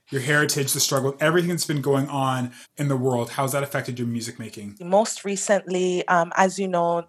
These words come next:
Speaker 2: some heinous crimes and incidences of police brutality are, are reminding us that we're still not free, Daniel.
Speaker 1: Mm-hmm.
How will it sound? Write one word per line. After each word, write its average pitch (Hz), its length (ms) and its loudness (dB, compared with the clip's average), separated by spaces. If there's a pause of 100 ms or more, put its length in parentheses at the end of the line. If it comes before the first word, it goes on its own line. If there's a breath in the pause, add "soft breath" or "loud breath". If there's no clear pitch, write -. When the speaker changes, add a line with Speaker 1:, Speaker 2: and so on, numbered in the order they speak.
Speaker 2:
some 165 180 -6
heinous 180 720 -2 (160)
crimes 254 640 6
and 190 140 2 (100)
incidences 196 600 2
of 196 100 2
police 185 320 -4
brutality 185 640 2
are, 156 160 8 (240 loud breath)
are 196 120 8
reminding 202 580 6
us 175 160 2
that 170 200 4
we're 175 160 4
still 185 360 6
not 165 240 4
free, 156 540 -4 (500)
Daniel. 151 340 0
Speaker 1:
Mm-hmm. 156 300 -2